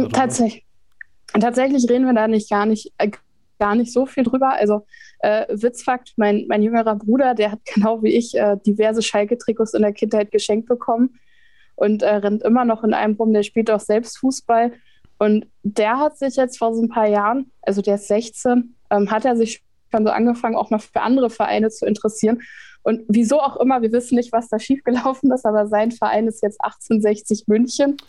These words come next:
Speaker 2: Wie auch immer man da hinkommt, ist, äh, eine andere Geschichte.
Speaker 1: Mit der Straße
Speaker 2: Und ja, dann
Speaker 1: am
Speaker 2: gibt's
Speaker 1: Tegernseer Landstraße
Speaker 2: <laughs>
Speaker 1: heißt die Haltestelle, weiß ich zufällig.
Speaker 2: Und, äh,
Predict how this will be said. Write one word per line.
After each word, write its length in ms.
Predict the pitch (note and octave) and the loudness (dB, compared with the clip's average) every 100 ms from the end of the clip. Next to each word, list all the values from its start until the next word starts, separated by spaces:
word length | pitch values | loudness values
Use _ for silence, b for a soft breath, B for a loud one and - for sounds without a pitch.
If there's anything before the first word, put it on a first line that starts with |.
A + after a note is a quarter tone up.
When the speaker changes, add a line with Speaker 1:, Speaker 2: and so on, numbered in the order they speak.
| B B B B - A3 | B B B B -6 0
Speaker 2:
Wie 220 | A#3+ - | 2 2
auch 300 | A3 A3 - | 0 -2 2
immer 240 | A#3 A#3+ | 2 2
man 240 | A3+ A3 A3 | 2 2 2
da 100 | G#3 | 0
hinkommt, 600 | A3 C#4 - C4+ D4 D#4+ _ B B B - | 2 0 -2 0 0 -2 _ B B B -6
ist, 180 | A3 | -4
äh, 80 | - | -2
eine 360 | G#3+ G#3+ G#3+ G3+ | 0 2 0 2
andere 280 | A#3+ C4 B3+ | 2 2 2
Geschichte. 580 | B3+ - C4 B3 B3+ B3+ | 0 0 -2 0 -2 -2
Speaker 1:
Mit 100 | G3 | -6
der 80 | |
Straße 220 | G#2 - A#3 | -8 -2 0
Speaker 2:
Und 100 | A#3 | 2
ja, 120 | C4 | 2
dann 120 | A3+ | 2
Speaker 1:
am 40 | |
Speaker 2:
gibt's 360 | A#3 A#3+ - - - | 2 0 -12 -18 -12
Speaker 1:
Tegernseer 440 | - A2 A2 G#2+ G#2 | -4 -2 0 0 -2
Landstraße 560 | G2 D3 A#3+ B3 G2 | 0 -2 0 -2 -2
Speaker 2:
<laughs> 0 | |
Speaker 1:
heißt 220 | F#2+ F#2 | -6 -6
die 80 | A2 | -8
Haltestelle, 480 | F#2 A2+ - F#2+ F2 | -8 -12 -12 -12 -8
weiß 180 | F2 F#2+ | -8 -8
ich 120 | F2+ | -14
zufällig. 300 | - G#2 G#3+ | -14 -4 2
Speaker 2:
Und, 200 | G#3+ G#3 | 2 2
äh, 320 | A#3 G3+ G3+ | 2 2 0